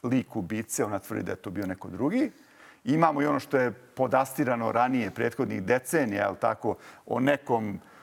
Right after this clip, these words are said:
e, kriminalcu koji je ubio Ćuruju, pa onda su njega ubili u međuvremenu i tako dalje. Imamo ova treća priča, to je onaj, po meni,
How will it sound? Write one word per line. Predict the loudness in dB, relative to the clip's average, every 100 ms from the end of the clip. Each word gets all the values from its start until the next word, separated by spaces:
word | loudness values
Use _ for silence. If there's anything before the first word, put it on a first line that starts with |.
| -8 -4
e, | -2
kriminalcu | 0 2 4 2 0 -2 -4
koji | 0 2
je |
ubio | 2 2 2
Ćuruju, | 0 -2 2 2
pa | 2 2
onda | 4 0
su | 0
njega | 2 4 4
ubili | 2 0 0
u |
međuvremenu | -2 0 2 2 0
i | -2
tako | -4 0
dalje. | 0 2 4
Imamo | 4 4
ova | 4 4
treća | 2 2 0
priča, | 0 0 0
to | 2
je | 4
onaj, | 4 2
po | 0 0
meni, | 0 0